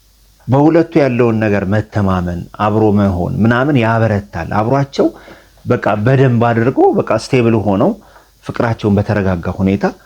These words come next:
እንዲያ-፣ እንዲቀጥሉ ያደርጋል። እና ከዛ ጋር ነው መ-፣ መያያዝ ያለበት ዋናው ነገር ማለት ነው። ለትዳር ሲባል ዋጋ ይከፈላል፣ ለልጅ ለቤተሰብ ሲባል ማለት ነው። ስለዚህ፣ እ፣ ሄርሜላ አመመኝ ባለች ቁጥር እየሄድክ፣ እ፣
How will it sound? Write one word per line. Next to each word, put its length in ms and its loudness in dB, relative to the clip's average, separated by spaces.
እንዲያ-፣ 260 2
እንዲቀጥሉ 600 0
ያደርጋል። 640 -2
እና 140 0
ከዛ 260 0
ጋር 200 0
ነው 140 0
መ-፣ 240 2
መያያዝ 520 2
ያለበት 360 -8
ዋናው 380 0
ነገር 260 -6
ማለት 300 -4
ነው። 120 -18
ለትዳር 400 0
ሲባል 320 -2
ዋጋ 260 2
ይከፈላል፣ 580 -6
ለልጅ 360 2
ለቤተሰብ 580 -2
ሲባል 340 -6
ማለት 280 -2
ነው። 120 -14
ስለዚህ፣ 420 -2
እ፣ 100 -6
ሄርሜላ 460 0
አመመኝ 460 2
ባለች 380 0
ቁጥር 280 0
እየሄድክ፣ 480 0
እ፣ 100 -6